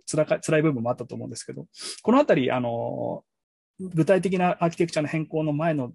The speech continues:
あの、話として、今のアーキテクチャなら結構新しいメンバーとかに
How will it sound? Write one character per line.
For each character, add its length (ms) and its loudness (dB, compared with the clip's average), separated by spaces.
あ 100 -6
の、 120 -10
話 300 -2
と 120 -4
し 80 -12
て、 240 -6
今 200 8
の 120 6
ア 40 4
ー 40 0
キ 80 -10
テ 100 2
ク 80 -14
チ 80 -2
ャ 60 2
な 100 -4
ら 340 -8
結 200 0
構 160 0
新 320 2
し 180 2
い 20 4
メ 140 4
ン 60 2
バ 140 2
ー 20 -10
と 120 -8
か 80 -4
に 200 -6